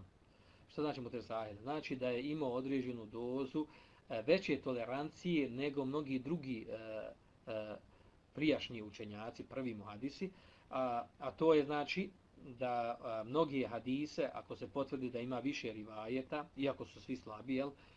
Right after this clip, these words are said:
da ih digne na stepen dobrog ili sahih hadisa zbog mnoštva rivajeta. Ima,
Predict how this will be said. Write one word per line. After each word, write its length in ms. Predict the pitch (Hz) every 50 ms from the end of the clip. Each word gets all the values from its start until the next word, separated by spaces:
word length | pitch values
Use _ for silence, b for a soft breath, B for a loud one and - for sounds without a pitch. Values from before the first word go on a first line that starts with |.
| B B B B -
da 120 | - 120
ih 100 | 120 120
digne 240 | 123 139 139 131 120
na 100 | 110 104
stepen 340 | 98 - 131 127 - 117 107
dobrog 400 | 120 123 127 131 131 123 120 123
ili 260 | 131 127 117 113 117
sahih 220 | 113 - 131 127 - _ _ _ _ _ _ _ _ _ _ _ _ _ _ _ _ - 135 123 110 104
hadisa 500 | 107 104 117 120 123 131 127 - 135 113
zbog 300 | 113 113 123 120 117 110
mnoštva 320 | 117 120 117 - 135 120
rivajeta. 640 | 110 110 104 110 107 110 110 110 110 104 104 - -
Ima, 320 | 156 180 196 185 139 123